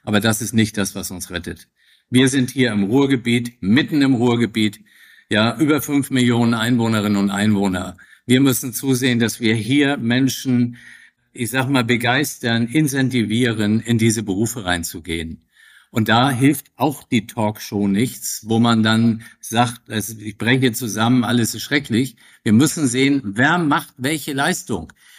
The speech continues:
Wenn ich eine Intensivpflegekraft habe, dann muss die auch ihr, das sind hochspezialisierte Menschen.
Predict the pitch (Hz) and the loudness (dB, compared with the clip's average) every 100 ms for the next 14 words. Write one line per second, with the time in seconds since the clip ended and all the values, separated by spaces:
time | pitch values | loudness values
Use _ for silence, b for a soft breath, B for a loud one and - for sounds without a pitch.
0 | b - 143 180 - 135 147 151 135 151 | b 0 2 2 0 -2 0 0 0 -2
1 | 151 139 117 127 285 - 151 165 147 - | 0 0 0 -4 -6 -2 0 2 0 -4
2 | 101 90 - 87 - _ b b - 110 | -10 -10 -14 -16 -16 _ b b 0 4
3 | 113 156 - - 151 156 127 120 120 - | 4 4 0 -4 -2 0 -2 -4 -6 -8
4 | 147 156 131 131 - 156 120 175 220 196 | 0 0 0 -6 -6 -8 -4 0 2 0
5 | - - 175 175 - 151 151 151 131 131 | -4 -4 -2 -2 -4 -4 0 0 0 -2
6 | 135 135 117 110 - - - | -2 -2 -4 -4 -8 -14 -20